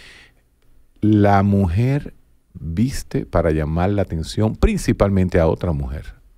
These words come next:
Eso me lo pueden discutir, pueden decir, pero es una realidad. Entonces, esa es una manera de expresar que la mujer viste para llamar la atención.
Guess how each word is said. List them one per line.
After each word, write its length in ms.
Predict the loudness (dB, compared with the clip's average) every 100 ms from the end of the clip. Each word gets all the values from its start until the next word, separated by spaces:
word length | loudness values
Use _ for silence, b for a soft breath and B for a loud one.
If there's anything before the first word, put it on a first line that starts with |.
| _ _ _ _ _ _ _ _ _ _ _ _
Eso 520 | -10 -6 2 4 2 -4 _ _ _ _ _ -8
me 80 |
lo 100 | -6
pueden 240 | -2 0 2
discutir, 600 | 2 0 2 2 2 2
pueden 220 | 2 2
decir, 260 | 0 -2 -2
pero 180 | 0 2
es 40 |
una 200 | 2 -2
realidad. 500 | -2 -4 -4 -6 -10 -18 _ _ _ _ _ B B B -6
Entonces, 400 | -2 0 2 2
esa 200 | 0 -2
es 100 | -2
una 160 | 0 2
manera 440 | 2 2 2 4
de 100 | 2
expresar 500 | 0 -4 0 0 0
que 260 | 0 -2 -2
la 140 | -4 -2
mujer 340 | 0 -2 -2
viste 320 | -4 -2 -4
para 260 | -2 -4 -4
llamar 640 | -4 -6 -2 0 -2 -4 -8
la 200 | -8 -8
atención. 540 | -10 -12 -12 -10 -12